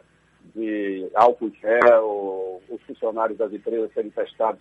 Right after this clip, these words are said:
periodicamente, de acordo com a norma da Secretaria de Saúde. Também liberamos aí o transporte de volta dos ferryboats, das lanchinhas,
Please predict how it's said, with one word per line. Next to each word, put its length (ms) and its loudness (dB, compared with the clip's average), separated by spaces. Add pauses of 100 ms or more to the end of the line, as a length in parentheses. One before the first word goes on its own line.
periodicamente, 800 -4
de 80 -6
acordo 300 -4
com 100 0
a 80 6
norma 280 -2
da 80 0
Secretaria 420 -2
de 80 -16
Saúde. 300 0 (720)
Também 360 2
liberamos 680 2
aí 500 -4
o 500 -8
transporte 560 -4
de 120 -10
volta 420 2
dos 200 -14
ferryboats, 680 0
das 180 4
lanchinhas, 560 -8